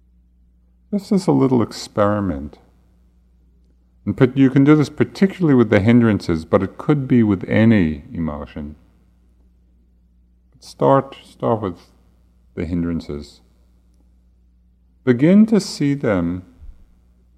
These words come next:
or experience them not only as a particular hindrance, but begin to experience them as a contraction of self.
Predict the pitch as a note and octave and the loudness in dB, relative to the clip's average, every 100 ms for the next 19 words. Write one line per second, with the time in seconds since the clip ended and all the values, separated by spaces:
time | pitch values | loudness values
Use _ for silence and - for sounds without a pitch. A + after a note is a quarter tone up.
0 | _ _ _ _ _ _ - G2 F#2+ - | _ _ _ _ _ _ -2 -2 -2 -6
1 | A#2 A#2 A#2+ A#2 - F#2+ A2+ C3 D3+ D#3 | -6 -2 -4 -6 -4 -2 2 2 2 0
2 | - A2+ A#2 B2 G#2+ F2+ F2+ - F#2+ F#2 | 0 0 2 2 2 2 0 0 -4 -4
3 | F2 F#2+ - G2+ F2 E2+ D#2+ - A#2 A2+ | -6 -8 -12 -10 -6 -8 -6 -2 0 0
4 | D#2 C2+ E2 - - _ _ _ _ _ | -2 -6 -14 -14 -20 _ _ _ _ _
5 | _ _ _ _ _ _ _ _ _ _ | _ _ _ _ _ _ _ _ _ _
6 | _ - G#2+ - G#2+ A#2 D3 F#3+ G#3 G3 | _ -4 -2 0 -2 2 4 4 2 0
7 | D3+ - - C3 C3 C3 - - F#2 E2+ | -2 -8 -6 -2 -2 -4 -6 -6 -4 -4
8 | F#2 - _ _ _ _ G2+ G2 G2 F2+ | -6 -12 _ _ _ _ -2 -2 -2 -8
9 | - F#2+ E2+ - A#2 A#2 A#2 - A2+ G#2 | -4 -6 -6 -8 -6 -6 -10 -14 -12 -10
10 | G2+ - - F#2+ E2 D2+ | -12 -16 -14 -12 -12 -12